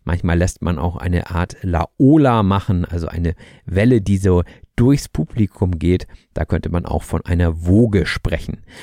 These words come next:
Aber oftmals benutzen wir es auch einfach nur redensartlich, um zu unterstreichen, dass etwas extrem oder eben groß ist.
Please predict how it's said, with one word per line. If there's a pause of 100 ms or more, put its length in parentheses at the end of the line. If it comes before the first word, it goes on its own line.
(120)
Aber
oftmals
benutzen
wir
es
auch
einfach
nur
redensartlich, (160)
um
zu
unterstreichen,
dass
etwas
extrem (340)
oder
eben
groß
ist.